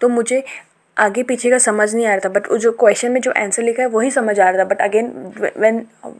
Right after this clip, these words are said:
once I started studying from study material, मुझे पूरा कॉन्सेप्ट क्लियर होने लग गया।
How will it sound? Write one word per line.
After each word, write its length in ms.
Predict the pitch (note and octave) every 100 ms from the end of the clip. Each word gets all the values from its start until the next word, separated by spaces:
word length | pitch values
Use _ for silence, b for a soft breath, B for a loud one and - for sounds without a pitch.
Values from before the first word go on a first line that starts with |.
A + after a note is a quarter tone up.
| _ -
once 300 | A3+ A#3+ A#3+
I 100 | A#3+
started 280 | A3 G3 A3+ -
studying 360 | A3 G3+ A#3 B3
from 200 | A3 A3+
study 240 | A3+ G#3
material, 400 | G#3 G3+ F#3+ G#3 B3+ B B -
मुझे 180 | G#3+ B3
पूरा 280 | B3 A#3 A#3+
कॉन्सेप्ट 400 | G#3+ G3+ A3 -
क्लियर 220 | G3+ G3+
होने 200 | F#3+ F#3+
लग 160 | F3+
गया। 180 | E3+ E3+